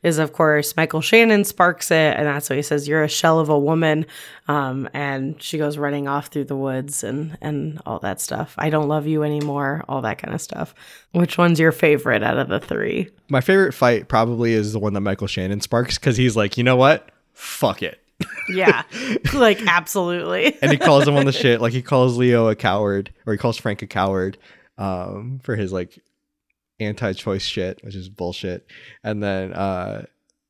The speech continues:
Speaker 2: just kind of tears down this, like, fake image that they're trying to hold up, um,
Speaker 1: Yeah.
Speaker 2: for no reason, which I appreciated. So I was like, "Yes, tell th-, like, talk their shit."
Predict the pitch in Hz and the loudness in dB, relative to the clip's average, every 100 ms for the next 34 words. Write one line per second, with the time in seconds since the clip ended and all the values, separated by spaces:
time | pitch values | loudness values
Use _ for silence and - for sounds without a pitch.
0 | 127 127 - 120 107 98 - _ _ - | -4 -4 0 2 2 0 -6 _ _ 4
1 | 131 143 135 139 143 139 127 143 127 - | 6 4 6 6 6 4 2 0 0 -2
2 | 143 139 135 165 127 101 98 87 90 87 | -2 0 -2 -2 -2 -2 -4 -4 -4 -2
3 | 92 78 80 - _ - - _ 101 98 | -4 -4 -8 -10 _ -20 -20 _ -4 0
4 | - 87 95 92 85 92 87 87 95 85 | 0 0 0 0 -2 -4 -6 -8 -6 -6
5 | 82 92 101 101 98 98 - 98 87 - | -6 -8 -10 -10 -8 -10 -8 -8 -8 -10
6 | 98 - 156 123 - - 160 151 139 117 | -12 -4 -2 -2 -4 -4 -4 -4 -4 -6
7 | - - 120 - 113 - 123 107 | -8 -14 -12 -6 -6 -4 -4 -4